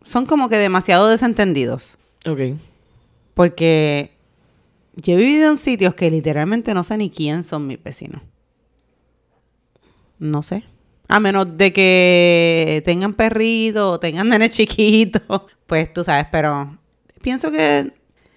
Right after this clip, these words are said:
Speaker 1: pienso que si son chismosos son como en un nivel diferente al hispano.
Speaker 2: Ok.
Speaker 1: El hispano es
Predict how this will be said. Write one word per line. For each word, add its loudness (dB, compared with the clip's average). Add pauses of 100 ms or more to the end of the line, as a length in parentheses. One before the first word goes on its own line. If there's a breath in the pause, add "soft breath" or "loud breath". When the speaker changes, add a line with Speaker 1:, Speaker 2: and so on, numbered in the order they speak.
(600)
Speaker 1:
pienso 4
que 4
si 4
son 0
chismosos 2
son -2
como -2
en 0
un 0
nivel 2
diferente 4
al 4
hispano. -2 (260)
Speaker 2:
Ok. 0 (160)
Speaker 1:
El -2
hispano 0
es -2